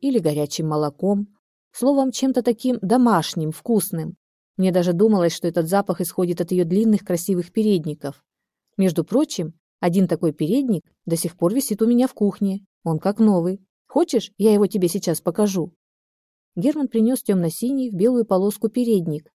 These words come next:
где на внутренней стороне пояса была пришита аккуратными микроскопическими стежками бирочка с надписью "Клементина Шиллинг". Клементина Шиллинг.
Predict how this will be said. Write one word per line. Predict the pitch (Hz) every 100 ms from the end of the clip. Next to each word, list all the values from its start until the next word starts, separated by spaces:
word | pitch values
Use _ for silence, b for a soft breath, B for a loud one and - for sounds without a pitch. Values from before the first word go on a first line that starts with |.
| _ _ -
где | 170 180
на | 175
внутренней | 180 185 170 170
стороне | 160 180 170 165
пояса | 147 247 247 214 170
была | 165 214
пришита | 208 208 233 220 196
аккуратными | - 170 180 180 180 165
микроскопическими | 165 160 170 - 170 170 165 - 151
стежками | 147 151 - 233 254 247 - _
бирочка | - 247 240 156 -
с | 156
надписью | 175 156 143 139 - 147 139 _ _ _ _
"Клементина | 170 156 156 143 233 269
Шиллинг". | 277 - 185 170 156 160 _ _ _ _ _ _ _
Клементина | 190 180 180 175 180 175
Шиллинг. | - 190 170 156